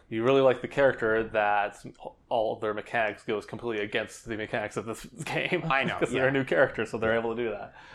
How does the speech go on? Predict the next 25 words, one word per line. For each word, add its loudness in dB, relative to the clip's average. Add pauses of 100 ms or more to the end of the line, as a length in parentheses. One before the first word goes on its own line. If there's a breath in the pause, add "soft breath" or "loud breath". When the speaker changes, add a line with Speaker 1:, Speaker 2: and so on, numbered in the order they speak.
(600 loud breath)
Speaker 1:
Yeah, 4
like, 2
I -2
mean, -4 (100)
what -2
I, 2 (580)
I 4
didn't 0
like 2
the -4
first -4
game -4 (200)
when -10
we -10
tried -4
playing -6
it. -10 (800)
I -2
thought 0
maybe -2
part 0
of -8
that 2
was -8
that -4